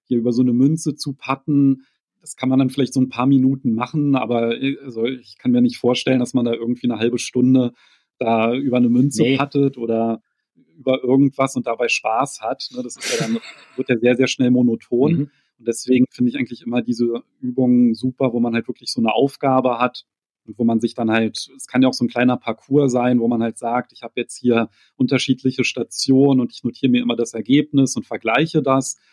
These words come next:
Speaker 1: Weil ich finde, das ist auch immer noch mal so ein ganz wichtiger Punkt, dass man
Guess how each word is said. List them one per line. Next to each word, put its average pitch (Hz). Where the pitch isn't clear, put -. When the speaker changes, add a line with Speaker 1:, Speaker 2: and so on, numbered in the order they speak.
Speaker 1:
Weil 120
ich -
finde, 123
das 113
ist 120
auch 123
immer 123
noch 120
mal 120
so 117
ein 113
ganz 113
wichtiger 110
Punkt, 123
dass 117
man 113